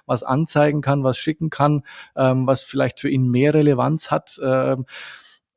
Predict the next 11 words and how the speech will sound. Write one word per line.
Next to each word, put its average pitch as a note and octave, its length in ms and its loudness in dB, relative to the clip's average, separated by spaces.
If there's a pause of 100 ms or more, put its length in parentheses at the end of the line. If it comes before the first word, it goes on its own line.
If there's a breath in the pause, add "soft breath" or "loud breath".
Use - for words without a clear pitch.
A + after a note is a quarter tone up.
(200)
da C#3+ 100 2
sind D#3 140 6
wir D#3 120 6
aber C3+ 160 6
dran. A#2+ 320 0
Also A#2+ 160 0
das B2 160 -4
Team D3+ 280 0
beschäftigt C3+ 540 -2
sich C3+ 180 -8
da, B2 380 0